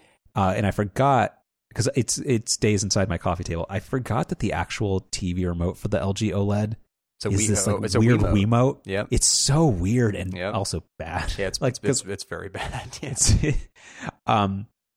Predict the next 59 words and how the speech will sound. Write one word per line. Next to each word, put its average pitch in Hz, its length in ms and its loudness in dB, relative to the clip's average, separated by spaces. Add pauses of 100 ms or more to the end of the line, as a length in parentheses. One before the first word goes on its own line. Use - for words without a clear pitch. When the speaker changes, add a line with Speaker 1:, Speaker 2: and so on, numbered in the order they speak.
(380)
Speaker 1:
yeah, - 180 -2
I, 120 200 2
I'd 123 140 2
found 247 280 0
that, 220 140 0
yeah, 117 140 2
no, 147 140 4
the 185 80 2
color 170 240 2
temperature, - 400 0
like, 117 200 0
the, 113 180 4
the 113 100 2
way 120 200 4
that 139 120 2
I 131 60 4
had 120 100 2
set 117 140 2
it 117 60 2
up, 131 160 0
like, 95 160 0
all 101 140 2
the 131 160 2
other 110 140 0
settings 90 260 0
looked 90 140 -4
pretty 87 200 -2
good, 90 200 -2
but - 160 -8
the - 80 -6
color - 400 0
temperature - 500 -4
was 85 280 -2
way 87 600 -2
skewed 87 680 -4
towards 80 340 -4
being 78 520 -12 (300)
cold. - 300 -6 (540)
And 127 80 2
it's 135 100 2
okay 147 160 4
if 127 60 2
you 120 80 2
didn't, 110 160 0
if 113 100 -2
you 110 60 2
didn't 95 140 -2
follow 90 160 0
through 82 180 -2
this, 80 100 -4
but 113 120 2
I 98 40 4
did 107 120 0
wanna 95 240 2
know 90 180 0
what 87 320 -2
your 90 220 0
setting 110 320 -2
was, 113 340 -2